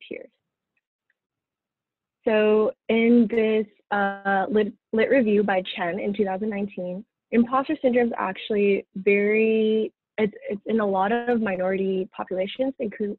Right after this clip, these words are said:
including, but not limited to, African American students, co-, Asian American students, and Latinx college students.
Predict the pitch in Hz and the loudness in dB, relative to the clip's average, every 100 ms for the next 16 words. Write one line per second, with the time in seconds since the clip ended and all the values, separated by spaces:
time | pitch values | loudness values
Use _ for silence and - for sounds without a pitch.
0 | _ 247 - _ - 247 190 214 - _ | _ -2 -2 _ -2 0 0 -2 -8 _
1 | 202 185 - 226 226 220 202 - 202 226 | -6 -4 0 0 2 2 0 2 2 2
2 | - - - - 208 214 208 196 208 214 | -4 -20 -8 -6 -6 -6 -4 -2 -2 -4
3 | 233 208 208 196 190 202 - - - 220 | -6 -6 -6 -6 -6 -8 -12 -14 -2 0
4 | 226 233 202 196 208 196 190 190 196 202 | 2 0 0 -4 -6 -6 -6 -6 -8 -6
5 | 196 190 196 208 196 190 - - 190 208 | -4 -2 -4 -6 -6 -6 -12 -8 -6 -6
6 | - 277 320 | -6 -6 -6